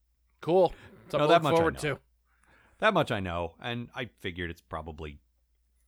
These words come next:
Speaker 2: you know.
Speaker 1: I mean, that's gotta be the way they end the show, right? Like,
Speaker 2: Well, I know some of the things that are coming up. There's the Klingon Forehead episode, for instance.
Speaker 1: Mm-hmm.
Speaker 2: There's the Mirror Universe. Like, they definitely do more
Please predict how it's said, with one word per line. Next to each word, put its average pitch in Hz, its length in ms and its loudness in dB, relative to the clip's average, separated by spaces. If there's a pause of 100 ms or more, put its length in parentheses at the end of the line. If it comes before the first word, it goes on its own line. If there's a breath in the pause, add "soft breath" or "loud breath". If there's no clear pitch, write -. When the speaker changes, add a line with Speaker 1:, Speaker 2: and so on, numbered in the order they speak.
(140)
Speaker 2:
you 90 100 -14
know. 71 240 -16 (160)
Speaker 1:
I 143 60 -6
mean, 160 120 0
that's 170 160 2
gotta 139 260 2
be 95 100 -8
the 87 60 -10
way 90 120 -8
they 87 140 -6
end 87 120 -10
the 80 60 -16
show, 87 220 -12
right? 85 280 -12
Like, 82 300 -18
Speaker 2:
Well, 202 140 -10
I 220 100 -2
know 202 460 2
some 143 220 -4
of 127 60 -4
the 123 60 -4
things 120 200 -4
that 117 80 -4
are 110 60 -4
coming 160 240 -4
up. - 140 -6
There's 107 180 -8
the - 100 -12
Klingon 127 300 -6
Forehead 131 300 -2
episode, 87 400 -8
for 87 160 -8
instance. 82 380 -12
Speaker 1:
Mm-hmm. 135 140 -8
Speaker 2:
There's - 160 -10
the 131 80 -12
Mirror 156 240 -2
Universe. 101 380 -6
Like, 110 140 -8
they 123 80 -6
definitely 143 380 -6
do 117 220 -8
more 107 400 -6